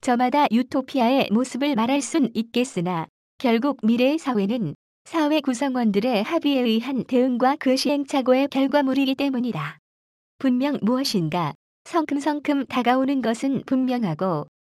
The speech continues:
얼굴이 드러날 때쯤 도망칠 곳은 마땅히 없다. 도망쳐봐야 따라잡히는 개 시간 문제라는 것도 안다면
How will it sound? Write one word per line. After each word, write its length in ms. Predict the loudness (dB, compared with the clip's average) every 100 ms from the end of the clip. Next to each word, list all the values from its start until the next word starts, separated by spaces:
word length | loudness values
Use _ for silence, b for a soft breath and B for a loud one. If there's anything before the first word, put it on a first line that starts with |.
| _
얼굴이 420 | 0 2 2 2 4
드러날 400 | 2 2 0 -2
때쯤 540 | -2 -2 -2 -2 -2
도망칠 520 | 0 0 -2 -2 -2
곳은 420 | -2 -2 -2 -4 -2
마땅히 480 | -2 0 0 2
없다. 420 | -2 -2 -6 -8 -14 _ _ _ _ _ 0
도망쳐봐야 800 | 2 2 0 -2 0 0 -2 2
따라잡히는 960 | 2 2 2 0 -2 -2 -2 -2 -6 -10 _ _
개 220 | -2 0 0
시간 340 | 0 0 2
문제라는 600 | 0 0 0 0 0 0
것도 380 | -2 -2 0 2
안다면 640 | 2 0 0 0 -2 -2